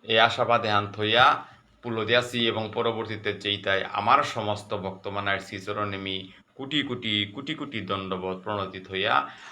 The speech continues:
আজিকার মতো মি এপিতেই এই হরিনাম সংকীর্তনে হানার যে রস আস্বাদনে হান বিশ্রাম দিয়া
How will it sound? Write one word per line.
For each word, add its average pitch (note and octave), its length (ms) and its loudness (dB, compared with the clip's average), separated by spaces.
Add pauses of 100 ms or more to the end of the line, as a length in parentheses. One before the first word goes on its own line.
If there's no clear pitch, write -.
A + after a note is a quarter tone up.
আজিকার F#2 380 -4
মতো G#2+ 260 -4
মি F#2+ 180 -4
এপিতেই F#2 520 -6 (300)
এই B2+ 440 2 (580)
হরিনাম G#2+ 580 4 (460)
সংকীর্তনে C3 760 -2
হানার G2+ 520 0 (420)
যে G2+ 260 0
রস B2 480 0
আস্বাদনে A#2 560 0
হান F#2+ 300 0 (180)
বিশ্রাম G#2 500 -2
দিয়া F2+ 320 0